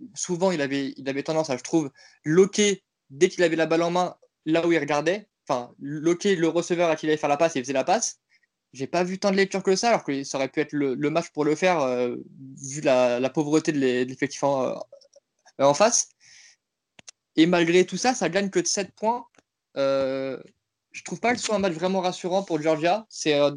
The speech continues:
c'est rassurant dans le sens où ils ont enfin un Q B qui font un bon match. Ça, d'accord. Mais je trouve qu'il y a rien de rassurant là-dedans, euh, pour, euh, pour Georgia. Donc,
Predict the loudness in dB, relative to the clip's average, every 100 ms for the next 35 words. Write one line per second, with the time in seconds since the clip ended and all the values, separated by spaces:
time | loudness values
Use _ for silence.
0 | -6 -4 0 0 2 0 0 -2 -4 -4
1 | -4 -2 -2 0 -2 0 -2 -2 -2 0
2 | 4 2 2 -8 _ _ _ _ _ -4
3 | -2 -2 0 0 -2 _ _ _ _ _
4 | -8 -2 0 -2 -4 -10 -4 0 0 2
5 | 2 0 0 -2 2 2 4 4 4 2
6 | -2 0 2 2 0 2 2 2 0 0